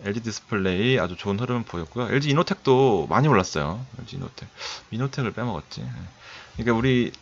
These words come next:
엘지 삼 인방 있죠. 첫, 첫 주자가 엘지 전자, 그 다음에 디스플레이 같이 세트로 갔고, 그동안 또 상대적으로 지지부진했던 엘지 이노텍이 오늘 많이 올라줬어요. 어, 분명히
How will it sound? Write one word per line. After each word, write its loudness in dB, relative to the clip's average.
엘지 4
삼 4
인방 8
있죠. -2
첫, -8
첫 2
주자가 8
엘지 4
전자, 2
그 -6
다음에 2
디스플레이 0
같이 -4
세트로 -4
갔고, -4
그동안 2
또 0
상대적으로 2
지지부진했던 2
엘지 4
이노텍이 0
오늘 0
많이 0
올라줬어요. -4
어, -18
분명히 -2